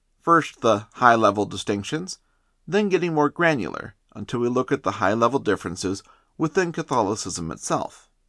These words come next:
By the time we start what will be a big roundup of religious orders, we'll be well into twenty twenty-four, and the religious orders will take us further still. At some point, we'll even make room for short discussions on things like titular churches,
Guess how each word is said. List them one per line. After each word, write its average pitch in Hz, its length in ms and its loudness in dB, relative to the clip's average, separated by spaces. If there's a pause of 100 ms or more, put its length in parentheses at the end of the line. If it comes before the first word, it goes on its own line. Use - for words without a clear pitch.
(300)
By 156 100 4
the 160 120 2
time 220 240 4
we 208 80 0
start 170 280 0
what 147 140 4
will 143 140 0
be 123 180 2
a 101 160 2 (160)
big 196 220 6
roundup 95 440 4
of 71 160 -10
religious 123 440 -2
orders, 160 440 0 (520)
we'll 202 120 2
be 196 140 -4
well 127 300 2
into 127 180 -4
twenty 92 360 -4
twenty-four, - 800 -2 (560)
and 113 160 0
the 104 60 -2
religious 127 480 2
orders 95 460 0 (100)
will - 140 -6
take 92 260 -4
us 90 240 -6 (160)
further - 320 -6
still. - 420 -4 (920)
At - 120 -6
some 240 160 4
point, 113 320 -4 (320)
we'll 180 160 0
even 180 220 0
make 156 240 0
room 113 240 -2
for 123 160 -4
short 110 280 -4
discussions 95 640 0
on 98 160 -2
things 90 320 -6
like 87 220 -4 (200)
titular - 420 -6
churches, - 600 -4